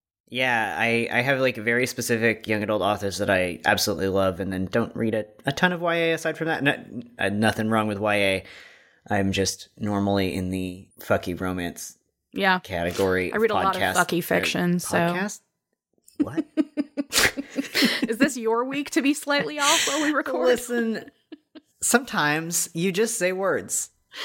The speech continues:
Speaker 1: And you're
Speaker 2: You
Speaker 1: not
Speaker 2: s-
Speaker 1: too bothered about what words they're gonna be until they come out of your mouth. And then you have to consider the consequences.
Speaker 2: That's how I live my life,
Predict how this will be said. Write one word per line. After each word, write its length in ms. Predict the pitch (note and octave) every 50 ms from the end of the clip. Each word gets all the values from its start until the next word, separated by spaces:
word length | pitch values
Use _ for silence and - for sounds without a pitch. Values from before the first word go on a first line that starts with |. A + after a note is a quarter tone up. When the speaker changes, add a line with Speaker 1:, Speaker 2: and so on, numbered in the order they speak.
| - - -
Speaker 1:
And 240 | C#3 C#3 C#3+ C#3+
you're 80 | D3 D#3
Speaker 2:
You 60 | -
Speaker 1:
not 160 | E3 F3 F#3+ -
Speaker 2:
s- 80 | - -
Speaker 1:
too 640 | G3+ G3 F#3+ G3 G3 G3 F#3+ F#3+ F#3 F#3 F3+ E3+ - -
bothered 400 | D3+ C#3+ F3 E3 E3+ E3+ F3 E3+
about 220 | D#3+ D#3 D3 C3+ B2+
what 220 | C3 C#3+ D3+ C#3+
words 320 | C#3 C#3 D#3 C#3+ B2 B2+
they're 100 | B2+ C3+
gonna 220 | B2+ C3 B2+ B2+ A#2+
be 340 | G2+ B2+ B2 C3 C3 C3+ -
until 380 | A2+ B2 B2 A#2 - D3+ C#3+
they 140 | C3 B2 A2+
come 180 | A#2 B2 A2+ G#2
out 100 | G2 F#2+
of 100 | F#2+ F#2+
your 120 | F#2+ F#2+
mouth. 320 | F#2+ F#2 F#2 F#2 F2+ - -
And 180 | G#2 A2 A2
then 140 | A2+ B2 B2+
you 140 | B2+ B2+ B2
have 180 | A#2+ A#2 A2 -
to 80 | - G2+
consider 380 | - G#2 G2 - G#2 G#2 G2+
the 80 | F#2+ G2
consequences. 920 | G2 - F#2+ F#2 F#2 - F2+ - F2+ F2 E2 - E2+ F2+ F#2+ - - - _
Speaker 2:
That's 160 | - B3+ A#3
how 100 | B3 C#4
I 120 | C4+ C4 B3
live 200 | A#3 G#3+ G3+ F#3
my 140 | G3+ F#3
life, 640 | F3+ F3 E3+ E3+ E3+ E3+ F3 - - - - - -